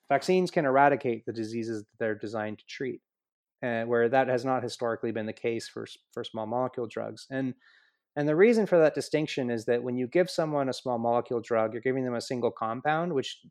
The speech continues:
provides an immense reward for the pathogen and the population of the versions of the pathogen in that person and across the population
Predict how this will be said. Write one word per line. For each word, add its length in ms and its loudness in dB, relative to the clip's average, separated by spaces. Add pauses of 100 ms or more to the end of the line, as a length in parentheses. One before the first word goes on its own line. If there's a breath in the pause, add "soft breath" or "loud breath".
(120)
provides 400 2
an 80 -2
immense 480 -2
reward 680 2 (200)
for 120 -4
the 100 -2
pathogen 800 -2
and 120 -10
the 80 -6
population 640 0
of 100 -6
the 60 -4
versions 360 -2
of 60 -14
the 60 -8
pathogen 460 -4
in 60 -8
that 200 -6
person 460 0
and 140 -4
across 280 -2
the 80 -8
population 760 -2